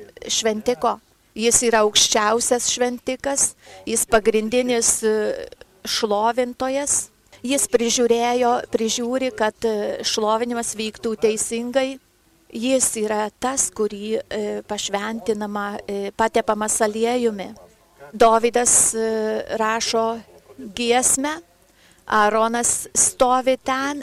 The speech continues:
ir aliejus yra išpilamas, e, pa-, patepimas išpilamas ant jo. Kas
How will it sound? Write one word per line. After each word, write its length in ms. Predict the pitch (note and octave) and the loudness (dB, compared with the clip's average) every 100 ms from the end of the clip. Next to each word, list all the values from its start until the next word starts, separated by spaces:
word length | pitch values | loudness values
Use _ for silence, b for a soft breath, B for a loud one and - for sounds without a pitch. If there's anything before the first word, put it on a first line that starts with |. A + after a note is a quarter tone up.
| - | -2
ir 160 | A3 | 0
aliejus 540 | G#3+ G#3 A#3 B3+ B3 A#3 | 0 0 0 0 0 0
yra 180 | A3 G#3 | 0 0
išpilamas, 880 | A3+ A3+ - A3 G#3+ G#3 G#3+ - | 0 -2 -2 -2 -2 -4 -4 -4
e, 200 | A3 G#3 | -2 -2
pa-, 280 | - A3 A3 - | -2 -6 -6 -6
patepimas 720 | G#3+ G#3 - G#3+ A3+ A#3+ A#3 | -4 -4 -6 -4 -4 -4 -6
išpilamas 560 | A3+ - G#3 G3+ G3 - | -6 -6 -6 -6 -8 -8
ant 220 | G3 G3+ | -10 -4
jo. 260 | G3+ G3 G#3 - b b b - | -2 -2 -6 -16 b b b -4
Kas 400 | G3 - - | -2 0 0